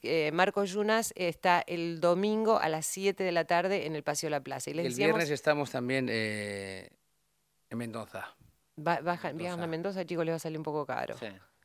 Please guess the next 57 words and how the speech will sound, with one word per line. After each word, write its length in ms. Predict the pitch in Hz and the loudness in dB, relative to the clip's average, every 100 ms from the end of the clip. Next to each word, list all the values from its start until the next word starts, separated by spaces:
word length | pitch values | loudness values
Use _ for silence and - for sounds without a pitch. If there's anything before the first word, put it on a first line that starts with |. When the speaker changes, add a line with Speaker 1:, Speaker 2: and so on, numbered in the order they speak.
| 131 | -10
Speaker 1:
Entiendo. 160 | 139 - | -8 -6
Speaker 3:
Bueno, 120 | 131 | -6
pero 120 | 135 | -6
por 80 | 113 | -6
Speaker 2:
Caro 140 | 107 | -4
Speaker 3:
ahí 80 | 143 | -4
Speaker 2:
ir 20 | |
para 120 | 135 107 | -4 -6
allá. 80 | 127 127 | -8 -10
Speaker 3:
podemos 260 | - - | -14 -20
hacer 220 | 113 117 | -20 -16
una 400 | 117 110 110 110 | -16 -16 -16 -18
pequeña 320 | 110 110 110 110 | -16 -14 -12 -12
vueltita. 540 | 110 110 120 117 - | -12 -14 -16 -16 -8
Speaker 1:
Una 240 | 185 180 160 | -2 -2 -2
pequeña 340 | 165 170 170 | -2 0 0
vuelta, 300 | 160 175 160 | 2 0 0
ir 40 | 151 | 0
a 20 | |
verlo 200 | 147 147 | 0 0
a 40 | |
Marcos. 460 | 139 139 135 147 - | -2 -4 -4 -6 -4
Bueno, 200 | 202 208 | 0 0
y 40 | |
contame 320 | 202 202 240 254 | 0 0 2 0
de 60 | |
esta 140 | 240 208 | 2 2
vida 220 | 214 214 | 4 2
que 80 | 185 | 0
está 140 | 208 | -4
llevando 340 | 185 196 202 | 0 2 4
con 180 | 180 180 | 4 4
Isan 360 | 220 220 233 208 | 2 2 2 2
Speaker 2:
Es 40 | |
Speaker 1:
como 180 | 180 170 | 2 2
Speaker 2:
una, 60 | 160 | 2
Speaker 1:
protagonista 600 | 170 170 175 196 135 175 | 4 4 4 2 2 2
Speaker 2:
sí, 40 | |
Speaker 1:
de 60 | 165 | 4
la 80 | 160 | 2
Speaker 2:
como 80 | 131 | 2
te 40 | |
Speaker 1:
serie 140 | 131 180 | 2 4
de 60 | |
Speaker 2:
decía, 180 | 185 214 | 6 4
es, 60 | 156 | 4
Speaker 1:
Netflix. 320 | 208 226 170 | -2 -2 -2
Speaker 2:
es 60 | 147 | -4
una 80 | |
locura. 420 | 127 113 117 110 113 | -6 -6 -8 -8 -8
Ha 60 | |
sido 240 | - 139 135 | -4 -4 -2
una 160 | 127 | -2
cosa 220 | 127 135 120 | -4 -6 -4
que 120 | 117 | -4
salió 360 | - 110 117 | -4 -6 -4
así 680 | 117 - 120 117 110 104 95 | -4 -4 -2 -2 -4 -8 -12